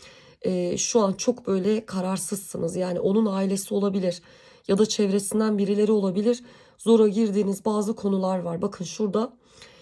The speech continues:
iki kişi kafa kafaya gelmiş. Bakın masa başı bir görüşme var.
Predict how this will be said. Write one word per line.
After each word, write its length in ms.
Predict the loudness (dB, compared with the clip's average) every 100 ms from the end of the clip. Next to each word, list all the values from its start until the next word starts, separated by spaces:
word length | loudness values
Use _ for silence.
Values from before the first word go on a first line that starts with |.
| -18 -8
iki 220 | -2 -2
kişi 260 | 0 -4
kafa 280 | -2 -4 -4
kafaya 320 | -6 -2 0
gelmiş. 580 | 0 -2 -2 -6 -10 -10
Bakın 260 | -12 -8 -8
masa 260 | -6 -4
başı 260 | -4 -4 -4
bir 60 | 0
görüşme 520 | 0 0 -4 -4 -2
var. 200 | -2